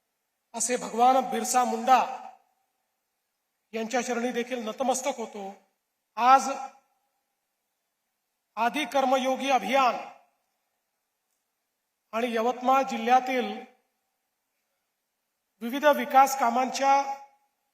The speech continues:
लोकार्पण कार्यक्रमामध्ये मंचावर उपस्थित असलेले राज्याचे महसूल मंत्री श्री चंद्रशेखर बावनकुळेजी,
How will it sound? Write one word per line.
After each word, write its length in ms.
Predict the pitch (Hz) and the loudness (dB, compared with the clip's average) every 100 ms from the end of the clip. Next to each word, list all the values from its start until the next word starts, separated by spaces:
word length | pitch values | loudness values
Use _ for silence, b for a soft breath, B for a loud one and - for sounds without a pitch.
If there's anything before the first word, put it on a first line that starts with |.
| _ _ _ _ | _ _ _ _
लोकार्पण 680 | 196 226 233 269 277 285 269 190 - - _ _ _ _ _ _ _ _ _ _ _ _ _ _ - | -8 -6 2 4 4 4 2 2 -6 -14 _ _ _ _ _ _ _ _ _ _ _ _ _ _ -6
कार्यक्रमामध्ये 720 | 233 240 254 254 254 247 269 | -4 -2 -2 0 2 2 0
मंचावर 500 | 247 233 214 262 254 | 0 -2 -2 0 0
उपस्थित 360 | 247 254 - 254 | -2 -6 -6 -6
असलेले 500 | 254 - 254 269 277 277 - _ _ _ _ _ _ _ _ _ _ _ _ _ _ | -8 -6 -2 -2 -2 -6 -18 _ _ _ _ _ _ _ _ _ _ _ _ _ _
राज्याचे 480 | 226 233 233 240 254 | -2 0 2 0 0
महसूल 400 | 214 220 214 302 | -2 0 0 0
मंत्री 440 | 269 254 254 214 - - _ _ _ _ _ _ _ _ _ _ _ | 0 0 -2 -8 -10 -16 _ _ _ _ _ _ _ _ _ _ _
श्री 160 | - 233 | -14 -10
चंद्रशेखर 580 | 254 240 240 247 240 | -6 -6 -6 -6 -6
बावनकुळेजी, 800 | 226 214 254 254 269 269 269 285 | -2 -2 -2 -2 0 0 -2 -6